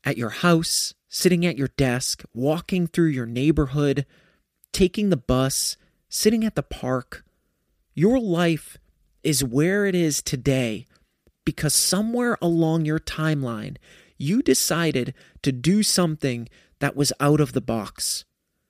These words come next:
Small or large, it took a shift in behavior. But think how much greater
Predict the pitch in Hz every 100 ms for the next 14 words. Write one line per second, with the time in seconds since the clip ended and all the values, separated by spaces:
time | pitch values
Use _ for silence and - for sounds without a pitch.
0 | _ _ _ - 180 226 320 269 196 202
1 | 214 123 - - _ _ _ _ _ _
2 | _ - 226 - 294 247 - 220 - 190
3 | 156 151 170 185 110 104 _ _ _ _
4 | _ _ _ _ _ _ _ - 175 -
5 | - 262 262 - 220 196 - - 151 135
6 | 147 196 196 123